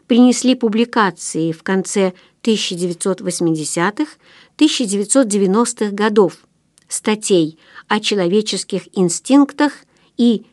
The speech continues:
книга «Непослушное дитя биосферы», тысяча девятьсот девяносто четвертый.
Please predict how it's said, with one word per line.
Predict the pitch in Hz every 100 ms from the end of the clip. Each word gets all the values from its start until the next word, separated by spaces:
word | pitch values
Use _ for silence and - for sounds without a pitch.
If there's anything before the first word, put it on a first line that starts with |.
| _
книга | - 185 170 160 185 294 - _ _ _
«Непослушное | 208 208 180 165 190 269 330 - 269 262
дитя | 208 175 160 202 247 - -
биосферы», | 190 220 214 - 180 151 - - _ _ _ _ _
тысяча | - 302 -
девятьсот | 190 175 165 240 233
девяносто | 170 165 208 214
четвертый. | - - - 143 - - -